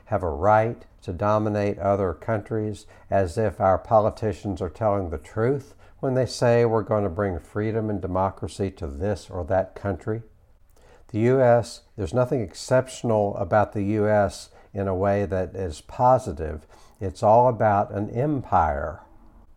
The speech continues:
And as long as we think that America has this unique and even God-given role to play in world history, we will continue to be shafted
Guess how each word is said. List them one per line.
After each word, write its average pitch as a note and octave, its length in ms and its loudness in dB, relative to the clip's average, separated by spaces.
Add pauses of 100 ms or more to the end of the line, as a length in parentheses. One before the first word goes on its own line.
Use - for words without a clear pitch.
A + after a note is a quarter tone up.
(380)
And G2 100 -4
as F2+ 160 -4
long C#3+ 280 4
as D3+ 80 -6
we D#3 140 0
think D3 400 -2
that F2+ 120 -4
America G#2 560 0
has G2+ 380 -2
this G2 260 -4
unique G2+ 560 -4
and G2 160 -6
even G2 400 -4
God-given D#3+ 760 0
role B2 600 4 (380)
to G#2+ 80 -8
play F2+ 640 2 (240)
in F#2+ 160 -4
world G#2+ 340 0
history, F#2 640 -2 (240)
we A2+ 140 0
will C3+ 180 2
continue G2+ 880 -4 (920)
to A2 100 -6
be F#2+ 180 -4
shafted F#2+ 840 2